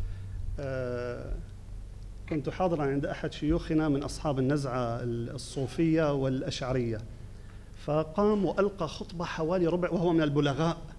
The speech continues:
في دمشق، ألقى خطبة عصماء واستدل بالقرآن الكريم وبالسنة النبوية على نسبة التأثير للأسباب، مثل، آه،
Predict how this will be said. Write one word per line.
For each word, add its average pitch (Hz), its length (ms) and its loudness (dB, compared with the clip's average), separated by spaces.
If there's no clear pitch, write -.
في 143 120 -2
دمشق، 123 360 -2
ألقى 180 440 4
خطبة 214 560 -2
عصماء 180 560 6
واستدل 170 680 4
بالقرآن 175 460 8
الكريم 180 440 8
وبالسنة 220 460 2
النبوية 214 600 2
على 175 400 6
نسبة 214 500 6
التأثير 202 880 8
للأسباب، 139 640 6
مثل، 175 440 6
آه، 147 600 0